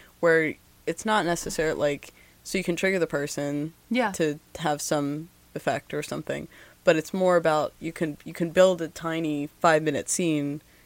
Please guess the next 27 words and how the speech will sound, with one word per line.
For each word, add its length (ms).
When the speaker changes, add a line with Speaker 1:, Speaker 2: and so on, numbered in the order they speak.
Speaker 1:
utilizing 640
Speaker 2:
Oh, 20
yeah. 60
Speaker 1:
the 80
tools 440
in 80
your 100
box. 680
Like, 260
and 80
if 120
you 80
have 140
an 80
understanding 640
of 160
what 300
the 80
person 580
gets 180
out 220
of 100
it 280
and, 260
Speaker 2:
Mm-hmm. 120
Speaker 1:
and, 180
like, 240